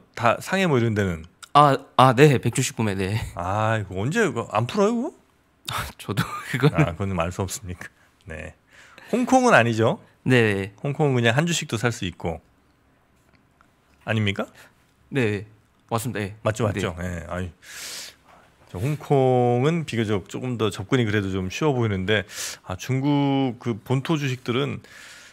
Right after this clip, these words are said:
Speaker 1: 아, 봤더니 뭐 백 주식 이렇게 하는데 한 주당 가격이 조금 센 애들은 도저히 뭐 살 수가 없겠더라고요.
Speaker 2: 아, 그쵸.
Speaker 1: 예,
Speaker 2: 그러니까.
Speaker 1: 그래서 좀 접근성이 좀 많이 떨어지는 그런 측면이 좀 있습니다.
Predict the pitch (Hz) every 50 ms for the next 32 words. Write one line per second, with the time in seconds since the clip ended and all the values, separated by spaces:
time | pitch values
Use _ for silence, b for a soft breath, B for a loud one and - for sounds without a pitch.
0 | B B _ - 87 87 87 87 87 85 85 - - _ - 98 98 - 127 120
1 | 117 107 90 98 - - - - - - - 170 - 180 156 135 127 131 135 131
2 | 117 113 104 98 120 123 113 98 - - - - - - - - 156 185 208 196
3 | 170 156 143 143 151 151 139 - 131 120 131 143 135 - - - 196 175 143 123
4 | - - 190 208 214 196 180 156 143 151 170 151 120 92 - B B B B B
5 | B - 123 127 170 175 143 123 - - 226 - - 339 247 139 - 117 98 -
6 | 92 92 87 90 120 185 220 131 90 78 78 - _ - - - - - _ _
7 | _ _ _ _ _ _ _ _ - - 127 - - 127 110 104 101 113 - -
8 | 110 110 110 104 95 87 85 - 107 107 92 98 92 85 - B B B B B
9 | B B B _ - 110 101 - - 95 - - 127 123 127 120 98 95 90 87
10 | 87 87 - 143 180 180 170 160 135 110 92 87 90 98 95 90 - 95 87 -
11 | - 139 131 117 107 104 92 87 87 - - 151 131 104 85 80 78